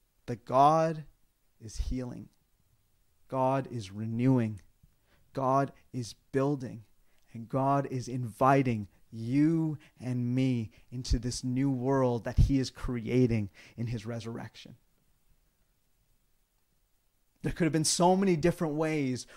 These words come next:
for God to declare, declare the resurrection of Jesus to the world. But yet, it was a woman's testimony, one that wouldn't have been accepted in the court of law of the day, that became the first.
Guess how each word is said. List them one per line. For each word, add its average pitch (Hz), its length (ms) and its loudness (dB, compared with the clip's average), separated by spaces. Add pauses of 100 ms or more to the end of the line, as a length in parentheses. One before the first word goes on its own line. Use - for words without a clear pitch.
for 147 160 -4
God 139 420 2
to 139 60 -4
declare, 139 580 0
declare 143 880 4 (720)
the 135 100 4
resurrection 147 680 6
of 131 120 -4
Jesus 131 400 -4
to 135 100 -10
the 120 100 -6
world. 117 420 -10 (1600)
But 123 140 -10
yet, 131 380 -4 (540)
it 139 80 -10
was 120 180 -6
a 117 40 -6
woman's 151 400 -4
testimony, 151 800 -4 (760)
one 139 180 -2
that 123 140 0
wouldn't 143 200 0
have 131 100 0
been 131 140 0
accepted 131 440 -6
in 123 80 -4
the 120 60 -6
court 135 300 -2
of 120 100 -6
law 127 160 2
of 127 60 -2
the 123 80 -2
day, 120 240 -2
that - 160 -6
became 127 260 4
the 120 80 -2
first. - 500 -16